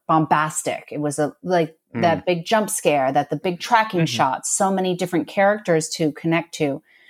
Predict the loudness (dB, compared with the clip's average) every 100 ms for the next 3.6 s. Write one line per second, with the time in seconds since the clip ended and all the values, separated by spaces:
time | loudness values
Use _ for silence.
0 | -20 -6 0 2 4 4 2 2 0 2
1 | 2 2 0 0 2 4 2 2 2 0
2 | -2 -8 -12 -14 -2 2 2 2 2 4
3 | 2 0 -2 -2 0 0